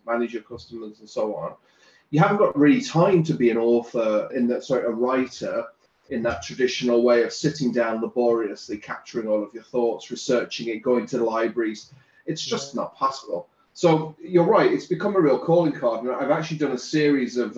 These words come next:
Speaker 1: a series of conferences there in Canada just over the last couple of months, which was huge fun. And just being able to buy a bunch of books myself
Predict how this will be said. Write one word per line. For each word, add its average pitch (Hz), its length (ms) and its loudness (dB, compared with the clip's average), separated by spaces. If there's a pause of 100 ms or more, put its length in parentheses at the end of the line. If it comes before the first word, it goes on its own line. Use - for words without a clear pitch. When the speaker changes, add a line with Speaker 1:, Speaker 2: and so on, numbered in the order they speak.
Speaker 1:
a 127 80 -10
series 123 360 0
of 123 80 -12
conferences - 600 -4
there 113 280 0
in 110 80 -10
Canada 113 500 -4
just - 380 -10
over 107 200 -2
the 110 60 -6
last 107 240 -4
couple 117 200 -8
of 110 40 -4
months, 110 340 -6
which - 200 -6
was 120 180 -12
huge - 380 2
fun. 120 400 -2 (520)
And 277 160 4
just 175 200 -4
being 196 120 4
able 151 160 4
to - 120 -4
buy 131 380 4
a 123 100 4
bunch 127 300 -4
of 107 100 -16
books - 240 -6
myself 120 800 0